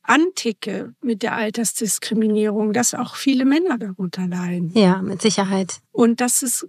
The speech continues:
Speaker 1: was Generelles ist. Es ist eine Stigmatisierung, die wir alle auflösen dürfen. Wir dürfen alle unsere eigenen Altersbilder auflösen und neu stricken.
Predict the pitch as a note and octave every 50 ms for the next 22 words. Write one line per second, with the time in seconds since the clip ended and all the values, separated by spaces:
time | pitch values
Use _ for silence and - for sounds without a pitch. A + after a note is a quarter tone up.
0 | - - B3 A#3+ B3+ B3+ - - C4 A#3+ A#3+ A#3 A3+ B3+ C#4 D4 D4 B3 A#3 -
1 | - - B2+ - - - - - - - B3 A3 - D#4+ - - - A#3+ A3+ G#3+
2 | - - B3+ A#3+ - A#3+ A3+ G#3 - - C4 A3+ - B3+ A#3 A#3+ B3+ A#3+ A#3 A3+
3 | A3 A3 A3 A3 A3 A3 A3 A#3 C#4+ - _ _ _ _ _ _ _ _ _ _
4 | _ _ _ - A#3+ A3+ - B3 A#3 A#3 A3+ - - A3+ B3 C#4 C#4 C#4+ C#4+ C#4
5 | C#4 C#4 D4 - - _ - A#3 A#3+ B3 - - G3 F#3 G#3 G3 F#3 F3+ F#3+ F#3
6 | G#3+ G#3+ A3 - F3 - - A#3+ A#3+ - - - A#3+ G#3+ - A#3+ A#3+ A3+ - B3+
7 | B3+ C#4+ - - B3+ B3 C#4 C4 C#4 C#4 C4+ C4+ - D#4+ B3+ A#3 A3 - A#3+ A#3
8 | - - A3 A#3+ C4 B3+ B3+ B3+ B3+ B3 A#3+ - - A3 A#3+ - A#3 A#3 - -
9 | - A#3+ A3+ A3 G#3+ A3+ A3+ A3 G#3+ G#3 A3 G3+ A#3 A#3+ _ _ _ _ _ _
10 | _ _ _ _ _ _ _ _ _ _ _ _ _ - - A#3 C4+ D4 C#4+ -
11 | - A#3+ B3 A#3+ A3+ G#3+ A#3 A#3 - A#3+ A3 G#3+ F#3 _ _ C4+ B3 A3+ A3 G#3+
12 | G#3+ G#3 G#3 G#3 G#3+ G#3+ G3+ G3+ G#3 G3+ - - - - G3 F3 - - C4 B3
13 | B3